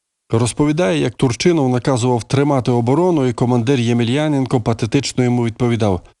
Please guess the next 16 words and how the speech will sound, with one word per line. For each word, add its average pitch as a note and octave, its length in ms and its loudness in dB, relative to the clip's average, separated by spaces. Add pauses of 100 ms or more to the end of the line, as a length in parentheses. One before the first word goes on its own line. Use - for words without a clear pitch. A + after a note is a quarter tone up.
(100)
«Ми D3 240 2
загинемо, F3 680 2
але C#3+ 220 4
корабель C3 440 2
їм C3+ 260 -2
не C3 140 0
віддамо. B2+ 540 2 (180)
Русські D#3+ 580 0
не D3+ 160 0
здаються». C#3 720 -2 (360)
Це F3 140 -2
було D#3 200 0
в C#3+ 40 -2
двадцять C#3 400 -2
першій C#3 340 0
вечора. G#2 460 0